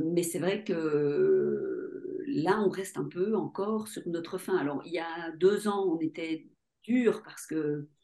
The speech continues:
on était très impatients, parce qu'on voyait tout ce potentiel. Aujourd'hui, on reste un peu sur notre faim et, et, et on a envie que ça avance. Et, euh, et c'est vrai qu'à mon, à mon sens, ça se joue aussi à, à différents niveaux. Mais je suis côté,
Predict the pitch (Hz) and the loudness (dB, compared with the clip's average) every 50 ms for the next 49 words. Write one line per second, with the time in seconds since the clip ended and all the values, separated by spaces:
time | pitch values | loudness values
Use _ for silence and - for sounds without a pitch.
0 | _ _ - 185 156 156 156 170 170 - 220 202 185 190 175 175 160 - - - | _ _ -4 -4 -2 -2 -2 -4 -4 -2 -2 4 4 4 4 4 -2 -6 -6 -4
1 | 190 196 190 180 - - 143 143 156 165 175 190 185 185 - - - - 156 - | -4 -4 -4 -4 -4 -6 -4 -4 -4 -2 0 -2 -2 -2 -8 -10 -10 -8 -6 -4
2 | - 160 151 - - 214 240 262 269 240 - - - _ _ _ _ _ _ _ | -4 -4 -4 -2 -2 0 2 4 2 2 2 -4 -12 _ _ _ _ _ _ _
3 | _ _ - - 143 147 - 156 160 214 214 185 160 - - 190 185 180 - - | _ _ -10 -8 -8 -6 -6 -4 -2 2 4 4 4 2 2 -2 -2 -2 -4 -2
4 | - - 147 151 160 156 - 151 156 156 151 147 - - 190 208 226 226 220 226 | -4 -4 -2 -4 -6 -6 -4 -2 -2 -2 -2 -4 -6 -8 -6 -6 -6 -8 -8 -8
5 | 220 220 208 185 - _ _ _ _ _ _ _ _ - 165 160 147 - 151 160 | -8 -8 -8 -8 -10 _ _ _ _ _ _ _ _ -2 0 0 2 2 2 2
6 | 156 156 165 165 165 165 175 - - _ _ _ _ - - - 180 185 196 226 | 2 2 2 0 -2 -2 -6 -10 -16 _ _ _ _ -12 -4 0 0 0 0 0
7 | 247 247 269 - - - 175 175 170 165 160 156 151 143 - - 151 - - 160 | -2 -4 -4 -6 -6 -6 -6 -6 -4 -2 0 2 2 2 0 0 -4 -4 -4 -4
8 | 190 208 214 - 165 160 147 131 131 - - 156 139 175 - - 214 214 - 196 | -4 -4 -4 -4 -2 0 2 2 2 0 0 0 0 0 0 -2 -4 -2 -2 -2
9 | 170 143 165 180 185 185 - 208 220 - - - - - _ _ _ - 143 139 | -4 -2 0 0 0 0 -2 -8 -10 -12 -16 -20 -20 -20 _ _ _ -6 -6 -6
10 | - - - 156 151 156 - 190 175 190 196 185 185 - 185 196 208 - - 220 | -4 -4 -4 -4 -4 -2 0 2 2 4 4 4 4 4 4 2 2 2 0 0
11 | 247 240 247 262 226 214 202 - | 0 0 2 0 -2 -2 -4 -6